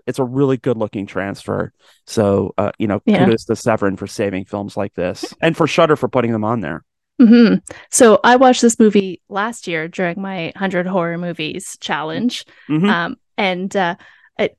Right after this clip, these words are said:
Speaker 2: I, my review of it, I would just like to read my <laughs> review of it 'cause I think, uh, it, it,
Speaker 1: <laughs>
Speaker 2: it definitely mirrors a lot of what you said. Uh,
Speaker 1: Okay.
Speaker 2: first of all, four stars. Whoa, <laughs> this movie is great.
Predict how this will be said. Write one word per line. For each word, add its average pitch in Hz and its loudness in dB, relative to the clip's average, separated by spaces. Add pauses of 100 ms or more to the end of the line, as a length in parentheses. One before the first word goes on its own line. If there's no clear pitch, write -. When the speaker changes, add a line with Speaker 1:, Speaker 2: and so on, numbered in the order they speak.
(380)
Speaker 2:
I, 196 0
my 220 2
review 233 0
of 233 -2
it, - 0
I 202 -2
would 214 -2
just 269 -10
like 269 -6
to 247 -6
read 220 -6
my 202 -4
<laughs> 190 -2
review 220 -2
of 220 0
it - -8
'cause 208 -8
I 196 -2
think, - -8
uh, 175 -6 (160)
it, 233 2 (200)
it, - -4 (220)
Speaker 1:
<laughs> - -20
Speaker 2:
it - -6
definitely 240 2
mirrors 214 0
a 202 -6
lot 202 -4
of 202 -8
what 190 -6
you 208 -6
said. - -8 (340)
Uh, - 0
Speaker 1:
Okay. 180 0
Speaker 2:
first 247 -2
of 214 -6
all, 185 -2
four 220 0
stars. 208 -4 (240)
Whoa, 202 2
<laughs> - -6
this 233 6
movie 247 4
is 220 -10
great. - -10